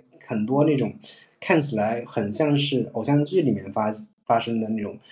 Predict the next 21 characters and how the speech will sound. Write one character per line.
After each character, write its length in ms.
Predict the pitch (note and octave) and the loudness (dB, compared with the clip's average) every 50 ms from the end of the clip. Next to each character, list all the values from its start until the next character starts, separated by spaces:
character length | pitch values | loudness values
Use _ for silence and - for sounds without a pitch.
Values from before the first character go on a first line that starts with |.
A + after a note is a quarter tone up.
| - - _ | -20 -12 _
两 160 | - A3 A3 A3 | -2 -2 0 2
人 100 | G#3+ - | 4 6
抱 140 | F#3+ E3+ | 6 8
在 120 | D#3+ D3+ D3 | 8 8 6
一 60 | C#3+ | 6
起 180 | C#3+ C#3 - - | 4 0 -4 -8
的 60 | - | -10
时 140 | - - G#2 | -10 -6 -4
候， 240 | A2 G#2+ G#2 - - - _ _ | -4 -4 -4 -6 -12 -16 _ _
旋 380 | - - - - B2+ A2+ C3+ D3 | -16 -6 0 2 2 4 4 4
转 240 | D#3 B2 G#2 G2+ | 2 2 2 -2
镜 200 | G#2 - C#3+ B2 | -2 0 0 0
头、 400 | A2+ G2+ - G2+ G#2 A2 A#2 B2+ - - | 0 -2 -2 -2 -2 -2 -2 -4 -6 -4
音 220 | - C3+ C#3 C#3+ D3 | -2 2 4 4 4
乐 220 | D3+ D3 D3 - | 6 6 6 4
起、 540 | - - - - - - - - - G#2 G#2 | 4 0 -4 -8 -8 -10 -12 -12 -12 -12 -8
高 220 | - - A#2+ A#2 A#2 | -2 2 2 2 2
光、 360 | A#2 A2+ A#2+ A#2+ A#2 A#2+ B2 | 2 2 2 2 2 0 0
背 200 | B2+ D3+ C3 A2+ | 0 2 2 2
光、 340 | A2 - A2+ A2+ A#2 B2 A#2+ | 0 -2 -4 -4 -4 -2 -2
大， 260 | A#2+ A#2+ G#2+ G#2 - | -2 -2 -2 -4 -6